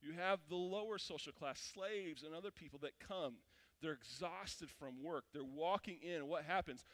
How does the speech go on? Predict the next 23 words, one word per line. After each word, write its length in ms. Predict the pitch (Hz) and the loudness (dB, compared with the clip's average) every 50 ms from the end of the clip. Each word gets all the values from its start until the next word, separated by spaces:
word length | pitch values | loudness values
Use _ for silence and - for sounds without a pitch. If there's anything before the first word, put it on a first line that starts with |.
| - - - _ _ _ _ | -20 -20 -20 _ _ _ _
All 220 | - 147 156 175 196 | -4 -4 -2 -2 -2
the 100 | 202 196 - - - | -4 -4 -6 -8 -6
food's 320 | 190 180 190 190 170 - | -6 -6 -6 -6 -10 -8
gone. 300 | 127 131 120 113 104 - - - - _ _ _ _ _ _ _ _ _ _ _ - | -8 -8 -8 -10 -12 -16 -20 -20 -20 _ _ _ _ _ _ _ _ _ _ _ -6
A 80 | 135 127 - - - | -6 -6 -6 -8 -10
party's 380 | - 196 185 208 220 196 175 | -8 -6 -6 -4 -6 -6 -6
been 120 | 170 185 170 | -6 -6 -6
had 260 | 156 165 175 175 170 | -4 -4 -2 -2 -2
without 460 | 156 147 147 160 147 147 156 160 - | -2 -6 -6 -4 -4 -4 -6 -6 -8
them. 160 | 120 107 95 - - _ _ _ _ _ _ _ _ _ _ _ _ - | -12 -14 -14 -16 -20 _ _ _ _ _ _ _ _ _ _ _ _ -12
And 100 | 131 - | -12 -10
people 280 | - 208 214 - 190 | -8 -10 -8 -8 -6
are 100 | 160 143 135 131 | -6 -6 -8 -8
drunk, 260 | 131 165 175 151 117 - - | -6 -4 -4 -4 -6 -6 -10
enjoying 360 | 127 120 113 139 147 147 139 | -10 -8 -8 -6 -6 -6 -6
themselves. 500 | 120 107 - - 104 82 - - - - - _ _ _ _ _ _ _ _ _ _ _ _ _ _ _ _ _ _ _ _ _ _ _ _ _ _ - | -8 -10 -12 -14 -14 -16 -16 -20 -20 -20 -20 _ _ _ _ _ _ _ _ _ _ _ _ _ _ _ _ _ _ _ _ _ _ _ _ _ _ -18
P-, 60 | - - - | -12 -6 -4
pi-, 200 | 208 - - - | -4 -4 -2 -4
picture 420 | 214 - - 226 196 185 175 151 - | -4 -4 -4 -4 -4 -4 -4 -4 -6
yourself 520 | 147 151 147 - - 196 165 156 131 - - | -6 -6 -4 -6 -6 -4 -2 -2 -4 -4 -6
in 60 | 147 135 | -10 -12
this 120 | 131 - | -10 -10
situation. 580 | - 147 - - 139 131 127 117 113 - 117 | -10 -10 -10 -8 -6 -4 -4 -4 -4 -6 -10